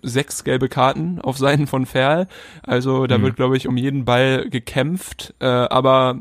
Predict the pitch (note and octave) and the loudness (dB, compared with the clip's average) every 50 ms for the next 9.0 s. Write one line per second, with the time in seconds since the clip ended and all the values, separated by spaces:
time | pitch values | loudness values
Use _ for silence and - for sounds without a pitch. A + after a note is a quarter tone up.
0 | - - D3 C3+ A#2+ A#2+ A#2+ A#2+ B2 B2+ B2 A#2+ - - - - C3 B2+ B2+ C3+ | -6 -2 -2 -2 0 0 0 0 0 0 -2 -2 -6 -8 -4 0 2 4 4 4
1 | - C#3 C#3+ C#3 - - - - A#2 A2+ B2+ - - - B2 B2 B2 B2 A#2+ A#2 | 4 2 0 -2 -2 -6 -4 -2 -2 -2 -4 -6 -4 -2 -2 0 0 0 0 0
2 | - - B2+ B2+ B2 B2 A#2+ A#2+ - - B2 A#2 B2 A#2+ - B2 B2 B2 A#2+ A#2+ | 0 0 0 2 2 2 2 0 0 0 0 2 0 0 0 0 0 2 0 0
3 | - A#2+ - A#2+ A#2 - - - - C#3 C3 C#3 C#3 C3 - - C3+ - - C3+ | -2 -4 -4 -4 -4 -4 -6 -4 -2 0 0 0 0 -2 -4 -6 -8 -6 -2 -2
4 | C3 C3+ - - - C3+ C3 C3 B2+ B2 B2 C3 - - - C3+ C3+ C#3 C#3 C#3+ | -2 -2 -2 -4 -2 0 0 0 0 -2 -2 -4 -4 -4 -4 -2 0 0 0 0
5 | C3+ A#3 - - - D3 - - - B2 A#2 - - - - C#3 B2 B2 B2 B2 | 0 -4 -6 -8 -8 -8 -8 -4 -4 -4 -4 -4 -10 -10 -6 -4 -2 -2 -2 -2
6 | B2 - - - - - - _ _ - - B2+ B2 A#2+ B2 B2 B2+ B2+ C3 C3+ | -4 -6 -10 -18 -20 -20 -20 _ _ -6 -2 -2 0 2 2 2 4 4 4 4
7 | B2+ B2 - - B2 B2+ A2+ - - C3+ A#2+ A2 A2 G#2+ - - A#2+ A2+ A#2 A2+ | 2 2 2 -2 -2 -2 -2 0 0 2 2 2 0 0 -2 0 2 2 4 4
8 | B2+ B2+ B2 A2+ - - - - - - C3 - B2 - A3+ - - - - - | 4 2 2 0 -2 -6 -8 -8 -6 -6 -4 -4 -4 -6 -8 -8 -12 -14 -16 -16